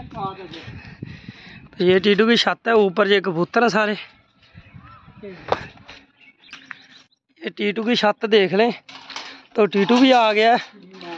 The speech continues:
तो ये कबूतर है जो ऊपर बैठे, ये सभी पकड़े हैं आज।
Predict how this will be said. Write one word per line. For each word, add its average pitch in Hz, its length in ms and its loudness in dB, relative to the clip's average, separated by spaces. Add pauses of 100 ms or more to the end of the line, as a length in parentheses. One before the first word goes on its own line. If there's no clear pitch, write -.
(360)
तो 202 260 4
ये 208 220 4
कबूतर 208 440 2
है 233 80 4
जो 226 180 6
ऊपर 220 240 2
बैठे, 208 380 2 (880)
ये 208 80 -4
सभी 196 300 0
पकड़े 208 400 0
हैं 233 100 4
आज। 202 340 0